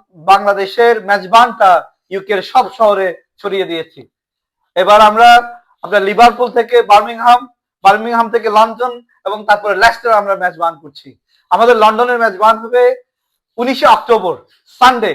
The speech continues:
in Oasis Banqueting Venue in Thames Road, বার্কিং। সবাই আসবেন। এবার মেজবানটা একটু এক্সেপশনাল, এটা হবে গালা মেজবান। এটা আপনাদের জন্য একটা ইউনিক কম্বিনেশন করে আনা হয়েছে। ওখানে হবে আপনার গান,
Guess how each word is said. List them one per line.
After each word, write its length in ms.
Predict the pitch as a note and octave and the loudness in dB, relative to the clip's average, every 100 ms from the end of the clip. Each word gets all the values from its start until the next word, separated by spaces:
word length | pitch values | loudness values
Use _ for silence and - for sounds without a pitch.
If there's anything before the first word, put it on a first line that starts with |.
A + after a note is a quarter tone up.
| - _ | -8 _
in 120 | F#3+ F#3 D#3+ | -10 -8 -2
Oasis 420 | A3+ A#3 B3 G#3+ F3 | 0 -2 -6 -8 -4
Banqueting 520 | F#3+ F#3+ G3 G3 F3+ D#3+ | -4 -4 -8 -8 -16 -4
Venue 300 | G3+ A3 B3 C4 _ G3 | -4 -4 -10 -12 _ -20
in 80 | F#3+ | -8
Thames 240 | A3 G#3 A3 | -8 -8 -8
Road, 140 | G3+ D#3 | -10 -2
বার্কিং। 400 | F3+ F#3 - C3 _ _ _ _ | 0 0 -4 -20 _ _ _ _
সবাই 260 | - A3+ C4 | -4 2 4
আসবেন। 400 | A#3 G#3 C4 C4+ C#4 _ _ | 4 2 -2 -2 -6 _ _
এবার 180 | F#3 G3+ | -4 -2
মেজবানটা 560 | F#3+ G3 G#3 A#3 C4 C#4 C4+ | 2 0 2 0 0 -2 -4
একটু 160 | - A#3 A#3 | -6 -8 -8
এক্সেপশনাল, 640 | G#3 - A4+ - A3+ D3+ A#2 _ _ _ F3 | -8 -14 -16 -16 -16 -16 -18 _ _ _ -8
এটা 120 | A3+ | -4
হবে 120 | A3+ | -4
গালা 360 | F3+ F#3+ G3+ G3+ | 0 2 4 2
মেজবান। 420 | F3+ C#3+ D#3 C3+ _ _ _ _ _ | 0 -8 -8 -8 _ _ _ _ _
এটা 120 | E3 G3 | -2 -2
আপনাদের 320 | F#3+ F#3+ F#3+ | -2 -6 -6
জন্য 140 | G#3 A3 | -8 -10
একটা 160 | G#3+ | -10
ইউনিক 380 | F3+ F3+ F#3+ G#3 _ | -12 -12 -14 -14 _
কম্বিনেশন 460 | F3 F3 F3+ F3+ G3+ | -18 -14 -16 -16 -12
করে 140 | G#3 | 0
আনা 200 | G3 G3 | 0 0
হয়েছে। 260 | G#3 G3+ A#3+ B3 _ _ - | -6 -4 -4 -4 _ _ -14
ওখানে 260 | D#3+ G3 | -6 -2
হবে 220 | G3+ G3 G#3+ | 0 0 0
আপনার 360 | F#3+ G3 F#3+ F#3+ _ _ _ | 0 0 -2 -2 _ _ _
গান, 340 | D#3+ F#3+ G3 | 2 4 4